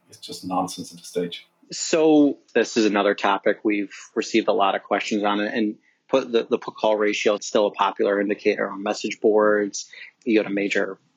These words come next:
Speaker 2: news websites, they'll still show it. It's reached an all-time high. What we found in our research shows it's, it's not really much of anything. People treat it as, like, a trading indicator sometimes, but we have no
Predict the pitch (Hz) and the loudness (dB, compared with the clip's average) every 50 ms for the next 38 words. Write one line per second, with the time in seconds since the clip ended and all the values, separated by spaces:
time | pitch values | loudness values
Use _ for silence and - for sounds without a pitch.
0 | _ - 110 110 110 107 - 120 107 101 - - - 104 101 95 - - - 101 | _ 0 2 2 2 2 2 0 0 0 -2 -2 0 0 0 -2 -4 -4 -4 -4
1 | - - - 101 - - - 107 104 104 107 104 98 101 - - - 110 98 - | -2 0 0 0 0 2 2 2 2 4 2 2 0 -2 -6 -2 -2 -2 -2 -2
2 | - - 110 107 110 - - 110 104 107 104 98 - 110 104 110 113 110 - - | -6 -8 -6 -6 -4 -4 -4 -4 -4 -4 -4 -4 -2 -2 0 0 -2 -4 -6 -12
3 | - - - - - - 131 123 123 127 147 180 180 - - 127 113 110 110 110 | -14 -12 -12 -10 -2 2 2 2 4 4 2 2 0 0 0 2 2 2 2 2
4 | 104 107 104 113 - - 113 104 107 107 101 - 107 98 - - - 110 107 107 | 2 0 -2 -2 -4 -4 -2 0 0 -2 -2 -2 -4 -4 -4 -2 0 0 0 0
5 | 101 - 110 - - - - _ - - 156 - - - 139 143 143 143 - - | 0 -2 -4 -4 -4 -14 -16 _ 0 0 0 0 0 2 2 4 2 2 0 2
6 | 120 120 120 120 120 120 113 113 110 - - - 117 107 104 104 98 - - - | 4 6 6 6 6 4 4 2 0 0 0 0 0 0 0 -4 -8 -16 -18 -20
7 | - _ - - 127 127 120 - - - - - - _ _ _ - 127 110 - | -18 _ -2 0 0 0 0 -2 -8 -14 -16 -16 -18 _ _ _ 0 0 2 2
8 | 110 - - 113 107 104 104 95 - - - - - - 110 101 101 101 101 104 | 0 0 2 2 4 4 2 0 -2 -8 -12 -10 -4 -2 -2 -2 -2 -2 -4 -4
9 | 110 110 107 120 - - 120 113 113 110 107 - 113 113 - 110 110 113 110 107 | -4 -4 -6 -8 -4 0 0 0 0 -2 -2 -4 -6 -4 -4 -6 -6 -6 -6 -6
10 | - - 117 117 - - - - - - - _ - 120 117 113 113 104 107 104 | -4 -4 -4 -4 -4 -10 -18 -16 -16 -16 -8 _ 4 6 6 6 6 4 2 -2
11 | 104 104 104 104 101 101 101 | 0 2 2 2 0 0 -2